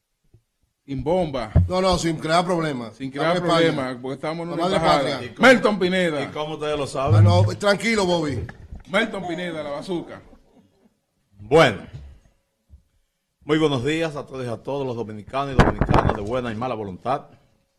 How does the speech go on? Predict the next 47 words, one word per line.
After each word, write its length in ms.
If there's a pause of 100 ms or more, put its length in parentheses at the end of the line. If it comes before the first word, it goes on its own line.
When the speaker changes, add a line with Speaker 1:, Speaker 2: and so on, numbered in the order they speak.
(960)
Speaker 3:
Los 160
dominicanos 680
idiotas 480
de 100
mala 200
voluntad 640
que 100
se 140
meten 320
en 60
la 140
pandilla 480
no 160
van 200
a 100
ir 100
al 120
reino 140
de 40
los 80
Speaker 2:
Estamos 300
Speaker 3:
cielos. 120
Speaker 2:
trabajando 320
para 160
que 120
nadie 280
sea 240
dominicano 540
idiota, 480
sino 220
que 80
sean 140
inteligentes, 840 (240)
reciban 500
al 120
Señor 320
y 20
vayan 240
al 80
reino 240
de 60
los 120
cielos. 280 (340)
¿No 80
es 60
así, 120
Melton? 280